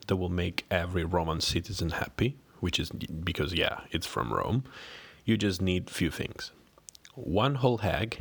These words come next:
and one yolk for every person. Pork cheeks, but as this is quite difficult to find, you can use pancetta, but not bacon, please. <laughs> Um, pepper, Roman sheep arches, but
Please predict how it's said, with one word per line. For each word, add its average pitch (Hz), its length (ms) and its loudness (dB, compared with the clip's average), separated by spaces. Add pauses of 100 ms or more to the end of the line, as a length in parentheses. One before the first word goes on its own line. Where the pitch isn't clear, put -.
(120)
and 85 180 0
one 90 240 2
yolk - 480 -2 (220)
for - 260 -2
every 76 220 0
person. - 560 0 (1200)
Pork 123 280 4
cheeks, - 580 -2 (220)
but - 200 0 (140)
as 85 200 2
this 87 200 -2
is - 100 0
quite 71 220 0
difficult - 380 -2
to - 100 -8
find, 71 300 -2
you 80 80 0
can 87 180 0
use 80 480 -2
pancetta, 85 720 0 (280)
but - 180 0
not 85 340 2 (200)
bacon, 82 360 -2
please. 92 460 0
<laughs> - 40 -4 (1040)
Um, 85 600 0
pepper, 170 440 2 (720)
Roman 117 360 4
sheep - 400 0
arches, 131 720 0 (340)
but 87 320 0